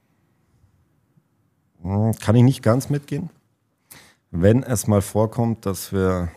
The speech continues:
dass wir unseren Pub-Stammtisch haben, oder beziehungsweise der Pub-Stammtisch findet ja statt, ich, ich schaff's nur <laughs> leider immer irgendwie nicht. Ähm, aber wenn ich zum Beispiel in einem Irish Pub oder so bin, dann,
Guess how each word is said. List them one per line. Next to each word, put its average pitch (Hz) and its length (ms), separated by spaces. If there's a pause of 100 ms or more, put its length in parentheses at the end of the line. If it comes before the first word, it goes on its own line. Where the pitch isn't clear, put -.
(120)
dass - 160
wir 95 80
unseren 85 280
Pub-Stammtisch - 840
haben, 98 300
oder 85 160
beziehungsweise 85 400
der 95 100
Pub-Stammtisch 92 560
findet 90 300
ja 82 100
statt, - 320
ich, - 320 (200)
ich - 160
schaff's - 260
nur 87 160
<laughs> - 20
leider 85 320 (280)
immer - 240
irgendwie - 400
nicht. - 280 (440)
Ähm, 90 320
aber 90 240
wenn 104 100
ich 110 140
zum 98 120
Beispiel 92 300
in 87 80
einem 80 100
Irish 117 300
Pub - 320
oder 101 180
so 90 180
bin, 95 300
dann, 82 400